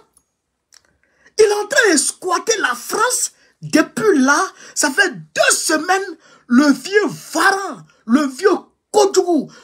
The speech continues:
le vieux voleur, le vieux délinquant, le vieux coupeur de route, le vieux drogué, il squatte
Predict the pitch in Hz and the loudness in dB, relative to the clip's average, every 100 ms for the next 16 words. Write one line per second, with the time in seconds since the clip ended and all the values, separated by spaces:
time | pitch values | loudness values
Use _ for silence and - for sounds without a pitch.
0 | _ 247 349 - 370 415 208 156 127 302 | _ 2 4 4 0 0 -2 -10 -6 0
1 | - - 220 - - - - 240 311 320 | 4 4 2 -4 -12 -16 -4 0 0 -2
2 | 359 285 156 - 294 330 285 381 339 269 | -6 -6 -10 0 2 2 -2 -8 -10 -16
3 | - - - 320 320 403 339 - - 392 | -20 -16 0 0 2 0 -4 -2 0 2
4 | 427 311 294 311 240 - - _ 233 320 | 2 0 -2 -4 -8 -14 -20 _ 2 2
5 | 294 370 339 247 - _ _ _ _ _ | 0 0 0 -2 -14 _ _ _ _ _
6 | _ _ 190 156 359 381 311 523 - - | _ _ -14 2 4 4 0 -4 -6 -16
7 | _ _ _ _ _ _ _ _ _ _ | _ _ _ _ _ _ _ _ _ _
8 | _ _ 269 262 - - - 392 392 | _ _ 4 4 2 -4 -4 -4 -4